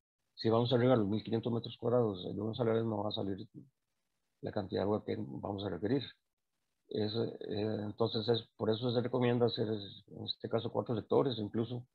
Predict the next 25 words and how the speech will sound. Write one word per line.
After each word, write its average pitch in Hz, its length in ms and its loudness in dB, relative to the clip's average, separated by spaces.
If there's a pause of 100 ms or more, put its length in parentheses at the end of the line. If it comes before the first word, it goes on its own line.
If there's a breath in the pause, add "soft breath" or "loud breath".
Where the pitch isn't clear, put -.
(380)
habría 107 220 -4
que 117 80 -2
hacer 117 180 2
el 101 300 0 (160)
análisis 123 460 0
para 101 180 -2
ver 90 80 -2
si - 120 -6
se 104 80 -6
pueden 107 180 -4
hacer 101 160 -4
dos 95 140 -2
sectores. - 580 -2 (800)
<clears throat> - 1080 -10
Luego, 131 460 6
eh, 113 580 2 (760)
ya 120 300 4
el 127 80 6
otro 131 280 4
cuadrito 139 440 4
es 123 120 4
el 120 140 0
tiempo 120 360 2
de 98 100 0
riego. 127 240 0